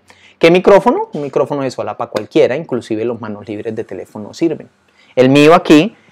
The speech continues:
tiene tres metros, me permite moverme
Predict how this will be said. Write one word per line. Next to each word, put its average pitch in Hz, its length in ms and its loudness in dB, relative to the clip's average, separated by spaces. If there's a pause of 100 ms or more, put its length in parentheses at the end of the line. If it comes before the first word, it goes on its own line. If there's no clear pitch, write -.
(160)
tiene 131 240 0
tres 139 240 0
metros, 160 640 -4 (280)
me 120 200 -2
permite 117 560 0
moverme 143 720 2